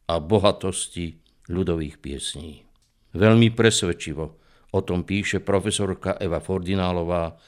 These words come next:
v útlej knižke Dejiny skalickej mestskej reči,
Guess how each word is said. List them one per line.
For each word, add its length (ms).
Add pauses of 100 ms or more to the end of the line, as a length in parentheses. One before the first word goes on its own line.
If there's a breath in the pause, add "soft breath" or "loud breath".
(240 soft breath)
v 100 (160)
útlej 320
knižke 460 (520)
Dejiny 480
skalickej 800
mestskej 480
reči, 400